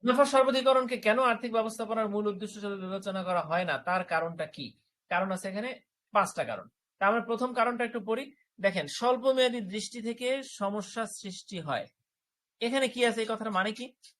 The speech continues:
দেখেন, মুনাফা সর্বাধিকরণ যদি বর্তমান বা স্বল্প মেয়াদী মুনাফাকে বোঝায়, যেমন আপনি যদি চিন্তা করেন যে আজকে যা প্রোডাক্ট আছে বেশি দামে বিক্রি করে ফেলি, তাহলে কি হবে? আপনি হয়তো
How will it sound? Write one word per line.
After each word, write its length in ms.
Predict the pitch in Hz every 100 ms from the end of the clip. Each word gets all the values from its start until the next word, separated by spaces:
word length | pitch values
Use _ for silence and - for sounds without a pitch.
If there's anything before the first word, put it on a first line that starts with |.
| _ -
দেখেন, 240 | 185 170 - _ _ _ -
মুনাফা 400 | 170 240 262 285
সর্বাধিকরণ 640 | 277 262 254 254 269 262 254
যদি 120 | 262
বর্তমান 460 | 190 190 190 240 240
বা 80 | 233
স্বল্প 320 | - 202 208 226
মেয়াদী 200 | 226 226
মুনাফাকে 420 | 202 208 214 208
বোঝায়, 380 | 170 170 151 107
যেমন 240 | 165 226 196 175
আপনি 140 | 233
যদি 180 | 226 226
চিন্তা 240 | 220 226 226
করেন 220 | 220 220 208
যে 40 |
আজকে 340 | 196 196 - 196
যা 80 | 190
প্রোডাক্ট 340 | 202 202 202 196
আছে 160 | 175 180
বেশি 220 | 175 185
দামে 180 | 190 185 175
বিক্রি 200 | 175 185 185
করে 180 | 208 214 - _ _ _ _ _ _ -
ফেলি, 300 | 185 147 107 - _ - _ _ _
তাহলে 240 | 190 240 269
কি 100 | 262
হবে? 160 | 262 294
আপনি 180 | 269 262
হয়তো 200 | 262